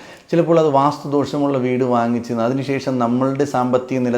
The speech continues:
തകരാറാകുകയും ആരോഗ്യ പ്രശ്നം വരികയും അങ്ങനെയൊക്കെ ഒരുപാട് ബുദ്ധിമുട്ട് വരാൻ സാധ്യതയുണ്ട്. അപ്പോൾ അതൊക്കെ ഒന്ന് ക്ലിയർ ചെയ്തിട്ട് വേണം വസ്തുവും വീടും ഒക്കെ വാങ്ങുന്നതിന്. അപ്പോൾ നമ്മളൊരു വസ്തു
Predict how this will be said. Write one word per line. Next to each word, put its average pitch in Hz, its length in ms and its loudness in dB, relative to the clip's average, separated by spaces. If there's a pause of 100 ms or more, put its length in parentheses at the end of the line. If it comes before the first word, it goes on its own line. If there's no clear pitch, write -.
തകരാറാകുകയും 110 680 0
ആരോഗ്യ 110 360 -2
പ്രശ്നം 107 280 -8
വരികയും 104 300 -6 (240)
അങ്ങനെയൊക്കെ 180 320 2
ഒരുപാട് 160 380 6
ബുദ്ധിമുട്ട് 135 360 -2
വരാൻ 123 160 2 (100)
സാധ്യതയുണ്ട്. 101 500 -4 (160)
അപ്പോൾ 151 160 -8
അതൊക്കെ 160 260 -6
ഒന്ന് 175 180 -2
ക്ലിയർ 143 220 2 (100)
ചെയ്തിട്ട് 107 300 -4
വേണം 135 180 -6 (300)
വസ്തുവും 107 420 -8
വീടും 95 240 -4
ഒക്കെ 92 220 -8
വാങ്ങുന്നതിന്. 85 520 -6 (1300)
അപ്പോൾ 175 180 4 (120)
നമ്മളൊരു 185 400 6
വസ്തു 143 220 0